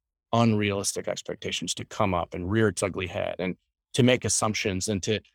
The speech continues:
to sling all this passive aggressiveness. I mean, that's just a part of it, but it's part of the dance and the development of a couple and their relationship.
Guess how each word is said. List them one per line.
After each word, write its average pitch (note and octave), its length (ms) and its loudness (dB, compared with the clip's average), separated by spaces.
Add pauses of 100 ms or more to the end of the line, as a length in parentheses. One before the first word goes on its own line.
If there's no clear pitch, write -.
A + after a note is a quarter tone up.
(320)
to A#2+ 100 4
sling C#3 560 6
all B2+ 160 8
this A#2 140 4
passive B2+ 400 0
aggressiveness. A2+ 680 2
I D3 140 -2
mean, F3 160 2
that's F3 240 -2
just - 200 -6 (260)
a - 60 -10 (140)
part C#3+ 320 4
of A2 120 0
it, - 240 -6
but C3+ 160 6 (840)
it's D3 140 -6
part E3+ 180 4
of C3 60 4
the A2+ 80 2
dance A2+ 500 2
and G2 100 -4
the F2+ 40 -6
development G2 600 -2
of G2 80 -8
a F#2 80 -4
couple - 520 -2
and F#2+ 100 -2
their F#2 80 -2
relationship. G2+ 800 -4